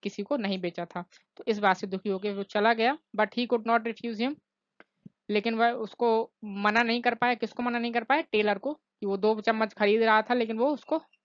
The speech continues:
जो हनी सेलर था, वो मना नहीं कर पाया। क्यों मना नहीं कर पाया? He being the first customer of the day।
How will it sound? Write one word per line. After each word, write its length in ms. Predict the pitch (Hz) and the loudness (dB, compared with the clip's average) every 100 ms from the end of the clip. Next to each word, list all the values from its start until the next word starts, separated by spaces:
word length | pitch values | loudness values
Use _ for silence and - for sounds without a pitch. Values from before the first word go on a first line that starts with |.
| 202 | -8
जो 120 | 196 | -4
हनी 240 | 202 208 | -2 -2
सेलर 280 | 214 208 208 | 0 0 0
था, 140 | 196 226 | -2 -2
वो 120 | 285 | 0
मना 300 | 220 226 302 _ 214 | 2 0 -2 _ -6
नहीं 160 | 202 | -4
कर 140 | 185 180 | -2 -2
पाया। 200 | 185 185 | -2 -2
क्यों 180 | 233 | -2
मना 160 | 240 226 | 0 -2
नहीं 140 | 214 | -4
कर 120 | 202 190 | -6 -2
पाया? 280 | 202 269 - _ - _ 226 | 0 0 -2 _ -20 _ -2
He 80 | |
being 280 | 220 226 220 | 0 0 0
the 140 | 277 - | 0 0
first 220 | 226 - | -2 -2
customer 380 | 190 214 190 175 | -4 -2 -2 -2
of 80 | |
the 100 | 175 | -2
day। 140 | 175 | -6